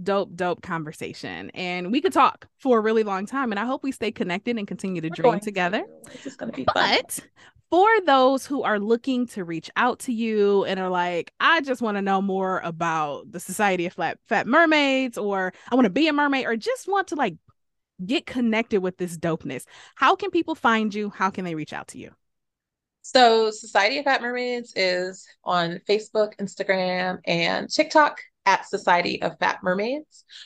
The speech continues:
Speaker 2: Our group, which is where you're really gonna be able to have community, is called Society of Fat Mermaids Let's Connect, and that's on Facebook. And the website is w w w dot society of fat mermaids dot com.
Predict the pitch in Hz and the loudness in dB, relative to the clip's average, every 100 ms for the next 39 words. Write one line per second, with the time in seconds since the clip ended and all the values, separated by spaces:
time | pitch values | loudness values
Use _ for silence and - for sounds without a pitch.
0 | - - 175 - 196 311 339 _ _ 208 | 0 2 2 0 2 2 2 _ _ -2
1 | 196 - 175 170 190 196 185 185 190 180 | -2 2 2 2 2 0 0 0 0 2
2 | 180 185 175 170 185 185 _ _ - - | 0 2 2 2 0 -4 _ _ -10 -2
3 | 175 208 254 262 277 277 - - - 185 | 0 0 -2 -4 -6 -8 -14 -20 -4 0
4 | 170 170 - 180 165 - 175 180 180 190 | 0 -4 0 2 2 -4 -2 2 2 0
5 | - 180 180 170 175 170 175 180 - 160 | -4 -2 0 -2 -4 -8 -6 -8 -4 0
6 | 151 - - 156 175 330 - - - - | 0 0 -6 0 0 0 -6 -20 -8 -2
7 | 165 156 - 226 233 - 269 - - 302 | 2 2 0 -2 -2 -2 -4 -2 0 0
8 | - - - - - _ _ _ - 185 | -2 -18 -20 -20 -20 _ _ _ 2 4
9 | 175 175 175 - 175 170 165 185 185 - | 4 2 -4 0 4 4 2 2 2 0
10 | 165 196 269 - - 156 190 160 160 160 | -4 -4 -6 -14 -4 -2 0 -2 -2 0
11 | 165 185 269 - - - - 330 - 156 | -2 -4 -2 0 0 -4 -6 -4 0 0
12 | 165 202 - 175 175 156 165 190 - - | 2 -2 2 2 2 -2 -2 -4 -6 -2
13 | 160 - - 190 151 208 | 0 0 -2 0 0 -2